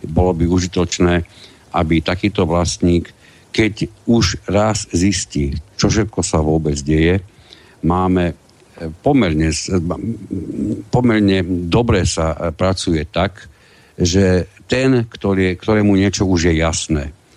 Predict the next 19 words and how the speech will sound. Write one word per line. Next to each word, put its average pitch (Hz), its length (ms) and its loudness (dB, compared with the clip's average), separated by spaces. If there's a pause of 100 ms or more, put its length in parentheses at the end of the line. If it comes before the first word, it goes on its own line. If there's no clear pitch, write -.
(160)
evidentne 87 640 0
z 73 80 2
toho 80 320 0
asi 78 160 2
pani 80 240 2
Libuši 76 400 0
niečo 76 320 -8
jasné 76 400 -2
bude. 73 320 -2 (880)
By 127 160 2
bolo 127 160 4
dobre, 117 320 2
keby 101 480 0
sa 95 160 2
pokúsil 92 640 0 (640)
o 113 160 4
tom, 101 240 2
čo 87 160 -2
zistil, 90 640 0